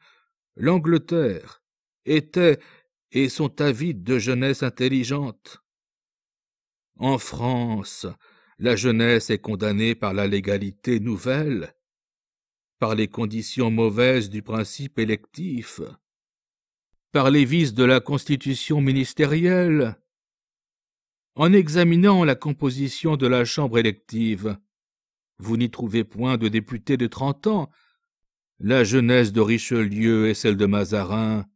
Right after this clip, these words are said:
la jeunesse de Turenne est celle de Colbert, la jeunesse de Pitt est celle de Saint-Just, celle de Napoléon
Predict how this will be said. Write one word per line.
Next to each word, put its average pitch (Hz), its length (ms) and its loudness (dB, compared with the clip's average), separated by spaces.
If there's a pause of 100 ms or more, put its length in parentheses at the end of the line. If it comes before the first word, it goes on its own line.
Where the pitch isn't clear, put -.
(760)
la 117 200 4
jeunesse 120 380 2
de 117 100 2
Turenne 117 600 2
est 110 100 0
celle 117 240 2
de 110 100 0
Colbert, 110 800 0 (960)
la 139 180 0
jeunesse 151 400 4
de 143 100 2
Pitt 151 480 -2 (380)
est 131 140 0
celle 143 240 2
de 131 140 2
Saint-Just, 135 920 -2 (560)
celle 110 260 2
de 113 100 4
Napoléon 123 920 0